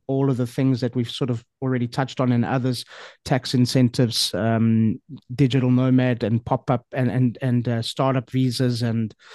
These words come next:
um, you know, the D seven, the, the, the, the non-habitual tax residency program. All of these things have put Portugal into, into a different light. But I think the more people dig in, the more that they realize that it's,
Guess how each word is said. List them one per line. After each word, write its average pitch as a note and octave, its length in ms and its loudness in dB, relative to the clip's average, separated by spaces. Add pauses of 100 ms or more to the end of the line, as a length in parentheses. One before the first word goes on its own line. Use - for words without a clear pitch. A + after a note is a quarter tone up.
(400)
um, A#2+ 440 2
you A#2+ 100 0
know, B2 100 2
the A#2 100 -2
D B2 160 0
seven, B2+ 540 2
the, A#2 340 -2
the, B2 80 -4
the, B2+ 220 0
the C#3 100 2
non-habitual C3+ 540 4
tax - 320 -2
residency C3+ 520 2
program. B2+ 440 2
All D3 180 2
of D3 60 4
these C#3 180 2
things C3+ 180 4
have C3 140 0
put - 180 -2
Portugal C3 420 0
into, B2 480 2
into B2+ 340 0
a A#2 80 0
different B2 380 -2
light. B2+ 260 2 (460)
But D3 120 4
I D#3+ 60 4
think F#3+ 320 4
the C#3 200 0
more D3+ 340 6
people D3+ 320 2
dig C3 260 2
in, E3+ 220 6
the C#3 80 4
more C#3 240 4
that C3 160 0
they C3 100 2
realize B2+ 400 2
that B2 120 0
it's, - 220 -4